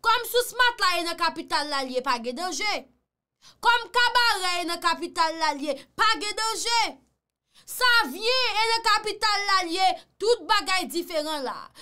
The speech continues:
Gros monde, Kokorat Saras, c'est dans la capitale, là, il y a tout bagaille différent.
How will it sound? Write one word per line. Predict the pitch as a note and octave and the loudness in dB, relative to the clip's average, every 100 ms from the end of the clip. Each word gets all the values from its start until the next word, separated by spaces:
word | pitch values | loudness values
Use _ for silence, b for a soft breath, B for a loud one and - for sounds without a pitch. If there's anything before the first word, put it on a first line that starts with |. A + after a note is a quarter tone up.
| B | B
Gros | G#3 F4+ A#4+ A4+ G4+ A4+ C5 C5 | -6 4 6 6 4 4 6 6
monde, | F4 C4+ C4+ B B | 2 -2 -4 B B
Kokorat | G#4+ A4 G#4 G#4+ G#4 - | 2 4 2 2 0 -4
Saras, | G4+ F#4+ A#4+ A#4 A4+ - C#4 - B | -8 -2 2 2 0 -6 -8 -8 B
c'est | - A4+ | -8 -4
dans | A4 A4 | -4 -2
la | G4+ | -2
capitale, | G4 F#4 G#4 G4+ F#4+ | -2 -4 -2 -2 0
là, | F4 | -2
il | D4+ | -2
y | D#4+ | -6
a | |
tout | D#4+ - G4 A4 | -8 -2 -2 -2
bagaille | B3 F#4+ D#4 F4 C#4 | -2 -2 2 0 0
différent. | B3+ C#4+ C#4+ C4+ C#4+ A3 - | -8 -8 -8 -6 -8 -8 -12